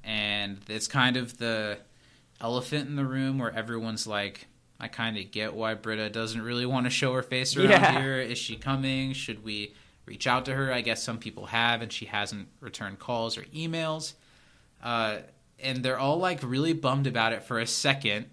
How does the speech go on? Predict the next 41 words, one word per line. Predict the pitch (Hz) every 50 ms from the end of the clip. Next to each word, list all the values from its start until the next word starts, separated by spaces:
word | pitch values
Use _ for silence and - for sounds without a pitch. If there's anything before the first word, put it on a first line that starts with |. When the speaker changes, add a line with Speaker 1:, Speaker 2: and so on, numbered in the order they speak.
| - -
Speaker 1:
<laughs> | - - - - - - - _ _ _ - - - - - - - - - -
And | 160 160 156 151
then | 143 156 156 151 151 151 151 151 156 156 156 - - - _ _ _ _ _ _ _ _ _ _ _ _ _ _ _ _ - - - _ _ _ -
all | 156 156 160
of | 160 165
a |
sudden, | 160 - - 185 180 175 170 170
Pierce | 180 - - 190 190 185 -
says, | - - 180 175 170
"Did | 170 180 170
you | 190
guys | 190 214 226 233 240
see | - 269
Toy | 269 - 208 190
Story | 185 - - 220 208 190 180
three?" | - - 131 127 135 156 208 220 -
And | 175 185
everyone's | 208 240 233
like, | 269 277 -
Speaker 2:
<laughs> |
Speaker 1:
"Oh, | - 285 277 294 302
yeah, | 302 285 294 302 302 302 294 285
Toy | 277 285 - 285 294 277
Story | 285 - 294 277 277 277
three. | 277 - 285 277 269 262 254
I | 247
love | 247 254 269 269 269
Toy | - 240 214 202
Story | 202 - 196 180 170
Speaker 2:
Which, | 220 220 - -
Speaker 1:
three." | 143 127
Speaker 2:
to | 117 - 247 262
be | 226 233 180 -
fair, | - - 160 151 135 127 117 117
Toy | - - - 180 196 208
Story | 202 - 208 202 196 180 160
three | - - 143 143 143 143
would | 135 117
supersede | - - - 143 - - 120 120 143 131 123 120 117 117 113 107 107
<laughs> |
most | 117 117 117 120 127 131 131 127 123 - - - - -